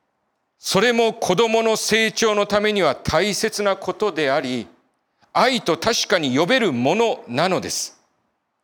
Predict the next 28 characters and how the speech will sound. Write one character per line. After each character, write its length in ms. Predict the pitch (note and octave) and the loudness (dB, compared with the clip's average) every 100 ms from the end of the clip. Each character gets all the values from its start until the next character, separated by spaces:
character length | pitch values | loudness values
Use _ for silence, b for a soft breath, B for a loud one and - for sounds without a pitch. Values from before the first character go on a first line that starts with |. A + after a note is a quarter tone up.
| _ _ _ _ _ _ _ _ _ _ _ | _ _ _ _ _ _ _ _ _ _ _
そ 160 | - A3+ | -2 2
れ 80 | C#4+ | 2
に 160 | C#4+ | 2
対 220 | C4+ C#4 A#3 | 2 2 0
し 100 | - | -2
て 120 | C#3+ | 0
女 160 | G#2 | 0
性 280 | E3 A#3+ B3 | 0 2 2
の 260 | A#3+ G#3+ - | 2 0 2
愛 220 | A3+ G3+ | 0 0
と 120 | - | 2
は、 240 | C#3 B2+ B B B _ | 4 2 B B B _
母 380 | - A#3 B3 | -2 2 4
が 160 | F#3+ D3 | 4 4
我 160 | C#3+ G#3+ | 4 4
が 160 | G3 | 2
子 200 | - C#3+ | 2 0
を 200 | A#2 - | 0 0
愛 160 | E3 G3 | 0 0
す 200 | - A3 | -2 -2
る 120 | D3+ | -2
気 200 | - - | -6 -6
持 160 | D3+ D#3+ | -4 -2
ち 140 | - | -2
と 320 | - E3+ - | -2 -2 -4
同 260 | - C#3+ F3+ | -2 2 2
じ 100 | F3 | 2
で、 380 | G3 F#3+ A#2+ - | 2 2 0 -8